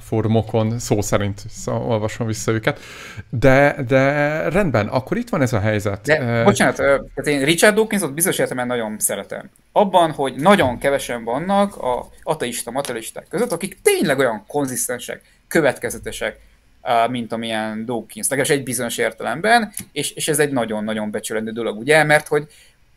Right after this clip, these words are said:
Speaker 2: amit beszéltünk a konformitásról, tehát azért tudni kell, hogy azért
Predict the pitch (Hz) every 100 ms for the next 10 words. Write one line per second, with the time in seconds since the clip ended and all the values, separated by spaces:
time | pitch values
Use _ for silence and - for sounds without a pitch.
0 | - 139 147 156 156 185 165 139 135 127
1 | - 139 135 120 110 104 98 - - -
2 | - 117 131 135 143 143 190 135 131 170
3 | 175 151 143 147 -